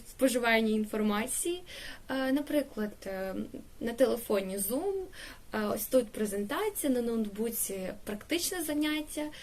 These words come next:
Е, це дуже зручно. Також, е, можна одночасно це все використовувати і на планшеті за допомогою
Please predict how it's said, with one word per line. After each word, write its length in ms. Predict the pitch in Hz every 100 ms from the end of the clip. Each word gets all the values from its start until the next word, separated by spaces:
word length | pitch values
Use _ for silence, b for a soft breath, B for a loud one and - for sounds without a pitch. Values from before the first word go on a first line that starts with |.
| B B B -
Е, 240 | 214 214 208
це 120 | 226
дуже 400 | 196 240 220 214
зручно. 760 | 208 240 359 - - 311 311 311 B B B - -
Також, 600 | 262 226 208 196 - -
е, 140 | 180 202 - - - - 220
можна 480 | 247 247 208 208 -
одночасно 680 | 302 285 277 247 226 - 220
це 120 | -
все 140 | -
використовувати 840 | 214 208 214 208 220 202 202 202 - -
і 140 | 359
на 140 | 233 202
планшеті 840 | 208 202 226 262 302 403 427 427 -
за 140 | 285 294
допомогою 500 | 302 302 294 285